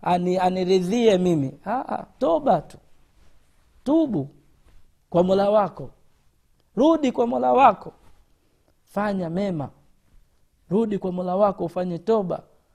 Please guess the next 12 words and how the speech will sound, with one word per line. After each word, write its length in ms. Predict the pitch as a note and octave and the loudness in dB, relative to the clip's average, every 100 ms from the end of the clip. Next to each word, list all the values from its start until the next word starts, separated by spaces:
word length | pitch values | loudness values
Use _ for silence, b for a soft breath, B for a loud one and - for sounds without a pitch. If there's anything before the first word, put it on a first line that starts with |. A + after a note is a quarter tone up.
| _ _ _ _ _ _ _ - | _ _ _ _ _ _ _ -4
U-, 460 | F3 E3+ F3+ F#3+ | -2 0 0 -2
ukiri 500 | F3+ F#3 B3+ B3+ G#3 | -2 0 0 2 0
makosa 480 | G3+ F3+ G3+ F#3+ G3 | -2 -4 -4 -4 0
yako 280 | A3 A3 G#3 | 0 0 -2
uliyoyafanya, 580 | G3+ G3+ F#3+ A3 A3 F#3 | -2 -2 -2 -4 -6 -4
kama 240 | G3+ G#3 | -4 -4
tulivyoelezea 760 | F#3+ G3 F3+ F#3+ F#3+ F#3 G#3+ G3 | -4 -4 -2 -4 -4 -4 -4 -2
maana 300 | G3+ G3+ F#3+ | -4 -6 -6
ya 100 | F#3 | -6
toba 320 | A3 G#3+ F#3+ | -6 -6 -6
ni 120 | F#3 | -4
nini. 300 | G#3 G#3 E3 | -6 -6 -10